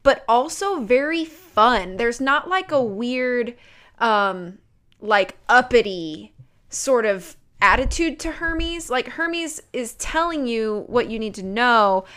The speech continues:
but it is delivered in sort of, like, a fun way, um, that feels kind of, like, familial in a way. Like,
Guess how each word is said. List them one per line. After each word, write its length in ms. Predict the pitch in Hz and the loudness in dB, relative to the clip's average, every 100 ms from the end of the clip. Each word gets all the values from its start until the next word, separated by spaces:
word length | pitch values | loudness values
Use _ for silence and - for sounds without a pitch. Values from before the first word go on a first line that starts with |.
| - | -6
but 140 | 330 359 | 0 2
it 100 | 339 | 2
is 180 | 370 | 0
delivered 460 | - 311 294 269 277 | -2 -4 -2 -2 -2
in 80 | 269 | -2
sort 220 | 277 262 | -2 -2
of, 140 | 240 226 | 0 0
like, 160 | 214 | 0
a 60 | 185 | -2
fun 680 | - - 226 226 220 214 196 | -8 0 4 4 2 -2 2
way, 720 | 208 214 196 185 175 185 196 - - - | 4 6 4 2 0 -4 -10 -20 -20 -4
um, 280 | 208 208 202 | 0 0 2
that 160 | 208 - | 0 0
feels 320 | 330 427 403 | 0 0 -2
kind 280 | - 330 320 | -4 -2 -2
of, 140 | 285 | 0
like, 240 | 277 254 - | -2 -2 -8
familial 1080 | - - 220 208 185 262 294 330 359 359 - | -18 -8 -6 -2 0 0 -2 -2 -2 -6 -8
in 160 | 339 | -6
a 60 | 349 | -4
way. 420 | 349 349 349 349 | -2 -2 -4 -6
Like, 380 | 311 247 220 | -4 -2 -4